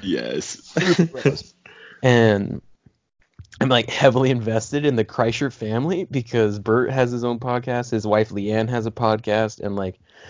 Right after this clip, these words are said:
Speaker 2: they, he posts so much shit, and then she talks so much shit about him, and then she talks about her own shit, and I just, like, listen to all of it. I'm like, "Oh my God," I'm
Speaker 1: You're
Speaker 2: like,
Speaker 1: like,
Speaker 2: "I'm that
Speaker 1: "Holy shit."
Speaker 2: person."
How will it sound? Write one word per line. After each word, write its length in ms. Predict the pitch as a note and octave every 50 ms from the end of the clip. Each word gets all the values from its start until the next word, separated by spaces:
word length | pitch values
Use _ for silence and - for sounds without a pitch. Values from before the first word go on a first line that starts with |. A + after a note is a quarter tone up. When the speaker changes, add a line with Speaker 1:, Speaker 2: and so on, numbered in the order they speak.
| - - -
Speaker 2:
they, 120 | A#2+ A2 A#2 -
he 120 | C3 C3
posts 340 | - - B2+ C3+ A#2 - -
so 300 | - - - - B2 A#2+
much 180 | B2 A#2 G#2+
shit, 320 | - - - A2+ A2+ A2+ -
and 80 | - A2
then 120 | G#2+ G#2
she 200 | G#2 - - A2+
talks 300 | - - C3 A#2 A2+ - -
so 100 | - A#2
much 160 | A2+ A2+ -
shit 160 | - - A2
about 320 | A2 F2 - F#2+ G#2 - -
him, 240 | A2 A2+ A2 G#2+ G#2
and 120 | G#2+ G#2
then 140 | G2+ G2+ G2
she 140 | - - F#2+
talks 260 | - A#2 B2 G#2+ -
about 160 | - G#2+ G#2
her 180 | - G#2 - -
own 260 | B2 B2 B2 B2 A#2+
shit, 420 | - - - B2 A#2+ A#2+ A2+ - _ - - - - - -
and 100 | - A2+
I 40 | A2+
just, 180 | C#3+ B2+ -
like, 160 | - A2+ G#2+ A2+
listen 300 | A#2+ C3+ C3+ A#2+ B2 B2
to 80 | A#2
all 100 | A#2 B2+
of 80 | B2+ A2+
it. 60 | A2
I'm 60 | A2+
like, 180 | A#2 A2+ - -
"Oh 480 | E3 E3 E3+ F3 E3+ E3 D#3+ D#3 D3+ D3
my 220 | C3 B2+ A2+ A2
God," 440 | D3 C#3 - C#3+ C#3+ C#3+ D3 C#3 B2+
I'm 140 | B2 A#2+ A2+
Speaker 1:
You're 100 | A2 A#2
Speaker 2:
like, 200 | A2 A2 A#2 A2
Speaker 1:
like, 0 |
Speaker 2:
"I'm 140 | - C3 C3
that 160 | C3+ C3 -
Speaker 1:
"Holy 160 | - C#3 C3 C#3
shit." 80 | B2+ B2+
Speaker 2:
person." 60 | A#2+